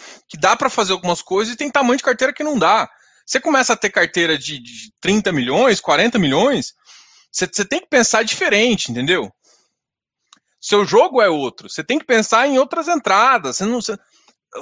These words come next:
a sua brincadeira é outra, você te-, você, você tem que pensar em, em institucionalizar, você tem que pensar em entrar em contato, é, participar de mais oferta quatro sete meia, entender mais, porque você não tem, você não tem, é,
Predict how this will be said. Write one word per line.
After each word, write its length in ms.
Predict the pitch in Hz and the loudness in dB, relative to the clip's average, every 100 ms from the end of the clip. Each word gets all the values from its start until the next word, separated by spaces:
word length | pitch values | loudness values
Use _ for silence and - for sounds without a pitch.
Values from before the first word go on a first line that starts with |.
| 147 | -6
a 100 | 160 | -4
sua 160 | - | 2
brincadeira 580 | 247 269 262 233 180 233 | 2 2 2 2 2 4
é 60 | 311 | 4
outra, 400 | 202 214 214 127 | 4 2 0 -4
você 120 | 180 | -12
te-, 180 | - 370 | -14 -12
você, 160 | - | -12
você 140 | 180 190 | -12 -8
tem 120 | 254 | -8
que 80 | 262 | -2
pensar 400 | 247 226 233 226 | 0 2 2 2
em, 220 | 214 190 _ _ _ | 2 -2 _ _ _
em 140 | 151 175 | -4 -4
institucionalizar, 1080 | - 180 214 202 226 214 196 180 202 196 175 | -4 -8 -10 -4 0 0 0 0 4 4 2
você 100 | - | -4
tem 100 | 214 | -10
que 60 | |
pensar 240 | 208 196 202 | -6 -2 -2
em 40 | |
entrar 180 | 190 190 | -2 -4
em 40 | |
contato, 580 | 190 185 185 185 - 165 139 - | -4 -4 0 -2 -2 -20 -16 -10
é, 120 | 147 139 _ _ _ _ - | -10 -12 _ _ _ _ 0
participar 460 | 180 - - 190 | 0 0 0 0
de 100 | 165 | 0
mais 220 | 170 175 | 0 -2
oferta 320 | 175 165 175 175 | -2 -4 -4 -4
quatro 280 | - 175 | -4 -4
sete 220 | 175 160 170 | -4 -8 -4
meia, 380 | 185 202 190 | 0 2 2
entender 420 | 175 170 185 170 185 | 0 0 0 2 2
mais, 520 | 170 185 180 175 - _ _ _ | 2 2 2 -2 -8 _ _ _
porque 180 | - 330 | -8 -4
você 120 | 349 | 0
não 120 | 349 | 2
tem, 520 | 285 285 370 302 185 107 | 2 2 2 0 -2 -2
você 140 | 226 | 0
não 120 | 254 | 0
tem, 420 | 208 302 339 185 120 | 0 -2 0 -2 -4
é, 340 | 151 156 117 | -2 -2 -2